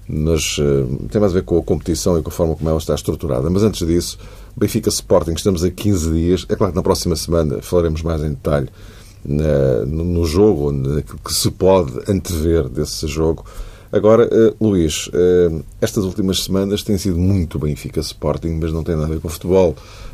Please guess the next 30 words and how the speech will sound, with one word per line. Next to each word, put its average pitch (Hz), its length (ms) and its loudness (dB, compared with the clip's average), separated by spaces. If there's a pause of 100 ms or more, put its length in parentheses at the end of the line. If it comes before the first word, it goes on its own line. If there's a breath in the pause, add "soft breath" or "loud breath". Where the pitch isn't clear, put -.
tem - 100 -6
a 73 40 -2
ver 80 100 -2
com 90 80 -4
outras 76 240 -4
coisas. 58 560 -6 (520 loud breath)
Eh, 85 520 6 (240)
isto - 180 -6
está, 98 300 2
está, 95 180 -4
está, - 200 -2
está 101 160 0
muito 98 200 -2
quente 123 520 -2
e, 113 240 0 (180)
pelo 101 160 -6
caminho 107 320 2
que 98 80 0
as 92 60 -4
coisas 95 280 -2
estão 95 200 0
a 87 80 2
levar, 101 380 4
eh, 113 80 -4 (360)
daqui 87 280 -2
até 90 180 0
lá, 101 280 2 (840 loud breath)
não 107 220 2
tem 113 120 2
nada 110 160 6